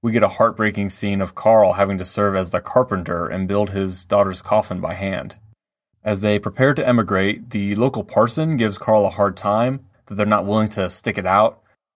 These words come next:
Carl's well respected in the area, and it could set a bad example of giving up on their country. Carl's party also has an idealized version of what America is.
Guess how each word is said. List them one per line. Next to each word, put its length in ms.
Carl's 280
well 180
respected 500
in 80
the 140
area, 400
and 180
it 80
could 200
set 160
a 80
bad 260
example 500
of 200
giving 260
up 160
on 100
their 120
country. 460
Carl's 240
party 300
also 220
has 120
an 200
idealized 560
version 400
of 100
what 180
America 400
is. 360